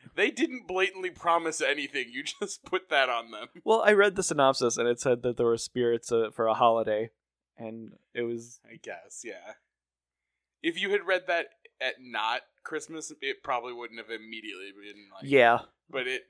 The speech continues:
Speaker 1: <laughs> since it was days before Christmas.
Speaker 2: <laughs> Yeah, that's on me.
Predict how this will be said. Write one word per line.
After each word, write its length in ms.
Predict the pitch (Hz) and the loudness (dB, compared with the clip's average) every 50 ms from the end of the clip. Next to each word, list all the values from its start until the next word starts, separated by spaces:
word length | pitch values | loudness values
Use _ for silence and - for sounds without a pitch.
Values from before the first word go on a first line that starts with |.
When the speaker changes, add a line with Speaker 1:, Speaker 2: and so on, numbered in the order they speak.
| _ _ | _ _
Speaker 1:
<laughs> 160 | _ _ _ - | _ _ _ -18
since 360 | - - 165 156 143 - - | -12 -10 -8 -8 -8 -6 -6
it 160 | 190 170 - | -6 -6 -8
was 180 | - 180 156 - | -12 -12 -12 -10
days 340 | - - 147 139 135 131 | -6 -4 -2 -2 -4 -6
before 320 | 127 139 139 - 131 123 117 | -12 -16 -16 -14 -14 -16 -14
Christmas. 840 | - - 127 113 - - - _ - 165 139 - - - - - 165 | -14 -12 -14 -12 -12 -16 -18 _ -12 -12 -12 -12 -12 -10 -8 -8 -8
Speaker 2:
<laughs> 40 | - _ - - _ - - - _ _ _ _ _ _ _ _ _ _ _ _ _ _ _ _ _ - - - _ _ _ _ _ - | -6 _ -10 -10 _ -10 -14 -14 _ _ _ _ _ _ _ _ _ _ _ _ _ _ _ _ _ -20 -20 -20 _ _ _ _ _ 2
Yeah, 120 | 156 160 160 | 4 6 6
that's 180 | 160 151 - | 6 6 4
on 120 | 160 143 131 127 | 2 0 0 0
me. 180 | 117 113 110 | -4 -4 -6